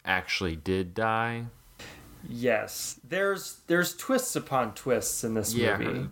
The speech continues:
Speaker 1: I'm
Speaker 2: which
Speaker 1: trying
Speaker 2: is
Speaker 1: to, it's been
Speaker 2: one
Speaker 1: a,
Speaker 2: of
Speaker 1: it's
Speaker 2: the
Speaker 1: been a few
Speaker 2: features.
Speaker 1: months, so I'm trying to also recollect, re-,
Speaker 2: Yeah.
Speaker 1: recollect what happened. Um, and so Janelle Monáe's character is actually the twin sister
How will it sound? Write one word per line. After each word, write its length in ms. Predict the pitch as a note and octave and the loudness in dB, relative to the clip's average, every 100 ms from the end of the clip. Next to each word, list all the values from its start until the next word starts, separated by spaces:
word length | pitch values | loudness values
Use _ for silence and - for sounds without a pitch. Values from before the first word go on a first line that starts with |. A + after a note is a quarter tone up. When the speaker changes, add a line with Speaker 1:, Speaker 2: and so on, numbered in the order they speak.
| - | 0
Speaker 1:
I'm 60 | C#3 | 0
Speaker 2:
which 100 | C3+ | 4
Speaker 1:
trying 180 | E3+ F3 | 4 2
Speaker 2:
is 200 | - - | 0 -4
Speaker 1:
to, 120 | - | 0
it's 100 | D3+ | 0
been 220 | C3+ G#3+ F#3 | 2 2 4
Speaker 2:
one 20 | |
Speaker 1:
a, 40 | |
Speaker 2:
of 100 | B2+ | 2
Speaker 1:
it's 140 | C3+ B2+ | -2 2
Speaker 2:
the 40 | |
Speaker 1:
been 160 | F3+ D#3 | 4 4
a 80 | |
few 140 | - B2 | 2 0
Speaker 2:
features. 120 | G#2+ | 2
Speaker 1:
months, 300 | G#2+ F#2 - | 4 2 2
so 80 | G#2+ | 0
I'm 80 | G2+ | 0
trying 280 | B2 A#2 | 0 0
to 60 | G#2 | 2
also 280 | G2 - G2 | 0 0 0
recollect, 600 | F#2 F#2 G2 F#2+ E2+ - | 0 -2 2 2 2 -2
re-, 120 | B2+ | 0
Speaker 2:
Yeah. 200 | A2+ A2+ | 2 2
Speaker 1:
recollect 400 | A2 G#2 B2+ - | 0 2 2 2
what 120 | F#2+ | 2
happened. 260 | F#2+ F#2 E2+ - - - - | 0 -2 -6 -8 -10 -10 -6
Um, 600 | G#2+ G#2+ G2 E2+ D#2+ E2 - - - - - | 0 2 2 -2 -8 -10 -10 -20 -20 -20 -4
and 160 | B2 A#2+ | -2 0
so 340 | - B2 G#2+ - - _ | 0 0 0 -4 -20 _
Janelle 380 | - C3 C#3 D3+ | -6 -2 0 0
Monáe's 380 | C#3+ C3 C3 B2+ | 0 0 0 0
character 440 | B2 A2+ - G#2+ | 2 2 2 0
is 160 | F2+ G2 | 2 2
actually 360 | G2+ - A2 | 2 2 0
the 160 | F#2 F#2 | 0 -2
twin 400 | - B2 A#2 A2 | -2 0 2 2
sister 800 | - A2+ G#2+ - G2+ F2+ F2 | 0 2 2 0 0 0 0